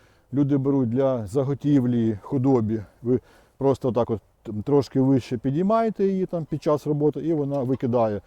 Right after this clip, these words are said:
траву високу, не перебиваючи її. Так що в-, ще один раз ми показали надійність, дуже невелика невибагливість. От можна побачити, у нас є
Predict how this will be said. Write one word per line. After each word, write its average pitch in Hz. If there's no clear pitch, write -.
траву 160
високу, 131
не 135
перебиваючи 110
її. 90
Так 185
що 185
в-, 127
ще 165
один 147
раз 131
ми 131
показали 120
надійність, 170
дуже 139
невелика 131
невибагливість. 139
От 110
можна 120
побачити, 117
у 117
нас 117
є 113